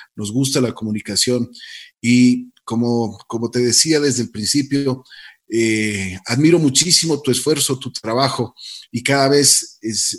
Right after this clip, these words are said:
es, eh, eh, como tú decías, con una ética, con un profesionalismo, lo cual cuidas muchísimo, y eso, eh, realmente nos enorgullece tener un presentador, una persona que esté en un medio de co-,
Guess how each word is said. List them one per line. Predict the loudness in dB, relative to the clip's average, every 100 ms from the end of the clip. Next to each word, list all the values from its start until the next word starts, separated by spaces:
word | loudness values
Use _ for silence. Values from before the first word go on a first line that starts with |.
| -6
es, | -4 -4
eh, | -6 -8 -16 -20 -20 -20 -12
eh, | -10 -8 -12 _ -8
como | -6 -2 -2
tú | 0
decías, | 2 2 2 0
con | 0 0
una | 2 2
ética, | 2 0 -2 -2
con | -4
un | -2
profesionalismo, | -4 -4 -4 -2 -2 -2 0 0 -2 -4 -2
lo | -2 0
cual | 0 0 0
cuidas | 2 2 2 0
muchísimo, | -2 -2 0 2 0 -2 -8 -20 -20 _
y | 0 2
eso, | 4 4 2 -2 _ -20 -20 _ -16
eh, | -14 -10
realmente | -2 2 2 2 2
nos | 2 0 -4 -2
enorgullece | 2 2 2 2 2 2 -2
tener | -2 0
un | 0 -4 -4
presentador, | -2 -2 -2 -6 -6 -2 2 2
una | 0 0 0 0
persona | -2 0 0 -2
que | -4
esté | -6 -2
en | 2
un |
medio | 4 2 2
de |
co-, | -2 -14